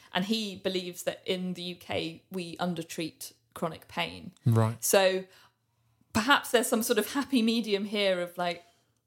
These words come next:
Speaker 1: finding a balance between not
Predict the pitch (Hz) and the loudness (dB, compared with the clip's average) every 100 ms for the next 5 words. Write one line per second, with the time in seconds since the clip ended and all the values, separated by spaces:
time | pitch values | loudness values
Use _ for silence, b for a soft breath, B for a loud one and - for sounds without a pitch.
0 | _ - - - - 214 208 202 190 180 | _ -20 -18 -18 2 4 4 0 -2 0
1 | 185 180 175 - - 185 - 180 170 170 | 0 0 -6 -10 -12 -4 0 0 -2 -10
2 | 175 b b b b _ _ _ _ - | -12 b b b b _ _ _ _ 0
3 | 214 107 - - - | 4 4 2 -6 -8